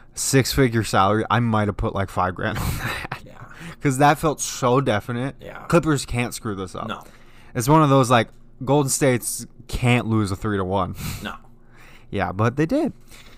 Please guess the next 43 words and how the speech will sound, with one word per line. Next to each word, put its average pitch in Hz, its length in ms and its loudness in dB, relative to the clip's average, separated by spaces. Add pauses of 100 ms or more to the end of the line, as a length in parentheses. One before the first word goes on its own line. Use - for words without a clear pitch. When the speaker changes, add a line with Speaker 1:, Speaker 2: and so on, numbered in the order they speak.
Speaker 1:
Sports 196 400 -2
are 175 60 2
weird 127 300 0
things, 90 280 -10
man. 90 260 -6 (280)
I 120 140 2
don't 98 120 0
get 82 160 -10
it. - 100 -8
Speaker 2:
I - 40 -8
love 104 260 -4
sports. - 600 -16 (280)
Speaker 1:
How 190 160 4
do 226 80 6
people 247 200 6
do 208 140 6
this 170 120 4
professionally? 123 720 0 (200)
Speaker 2:
Yeah, 120 280 -4
Speaker 1:
This 202 200 6
Speaker 2:
like, 262 80 8
Speaker 1:
is 208 40 2
Speaker 2:
this - 20 2
is 170 60 4
Speaker 1:
my 160 180 8
Speaker 2:
their 147 80 4
Speaker 1:
question. 135 240 6
Speaker 2:
job. 135 280 4 (1160)
This 185 220 2
is 202 100 -4
how 190 200 6
I 175 180 4
pay 165 300 -6
my 151 180 0
mortgage. 151 560 -6 (580)
Speaker 1:
I 165 160 8
know 214 480 8 (260)
I've 143 220 6
met 170 520 4
several 160 640 4
professional 131 600 -2
sports - 340 -4
bettors. 82 440 -8